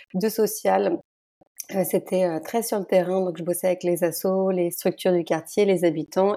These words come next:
et les élus locaux. Euh, mais c'était devenu de l'affichage politique. Euh, je trouvais plus de sens à ce que je faisais. J'y allais vraiment à reculons. Euh, à l'époque, parce que c'était avant deux mille seize, on parlait pas encore de burn-out. C'était pas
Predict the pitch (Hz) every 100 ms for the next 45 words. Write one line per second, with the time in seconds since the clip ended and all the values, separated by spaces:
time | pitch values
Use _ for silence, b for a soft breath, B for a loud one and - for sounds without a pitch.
0 | - 185 175 170 170 165 175 160 160 202
1 | 233 B B B B B _ 170 160 156
2 | 170 208 226 233 196 214 214 196 196 214
3 | - 214 - 220 196 190 - 214 220 -
4 | 214 202 185 - - 190 190 196 233 -
5 | 220 214 196 185 - 185 - 180 170 202
6 | 208 185 170 165 185 233 214 185 190 -
7 | 175 185 220 B B B B - - 175
8 | - 185 185 190 - 202 - - - -
9 | - 180 175 185 190 202 196 190 - 196
10 | 190 196 - 180 180 180 185 262 233 202
11 | 220 185 175 185 185 175 196 - 170 160
12 | _ b b - - 208 202 202 190